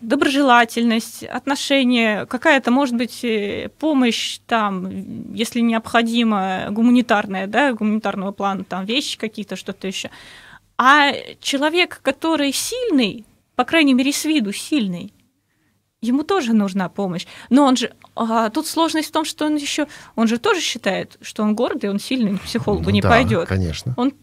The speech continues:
Speaker 1: и вот когда он так вот думает, а, пока у него полностью, вот знаете, а, крыша не с-, не съедет, вот, вот он, э, а, пока ему совсем не прижмет, он не пойдет к психологу.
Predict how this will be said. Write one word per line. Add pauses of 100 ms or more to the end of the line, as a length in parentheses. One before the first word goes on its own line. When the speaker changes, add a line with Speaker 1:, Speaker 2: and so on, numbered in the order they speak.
(140)
Speaker 1:
и
вот (100)
когда
он
так
вот
думает,
а, (140)
пока
у
него
полностью,
вот
знаете, (180)
а, (680)
крыша
не
с-,
не
съедет,
вот, (140)
вот
он,
э,
а,
пока
ему
совсем
не
прижмет,
он
не
пойдет
к
психологу.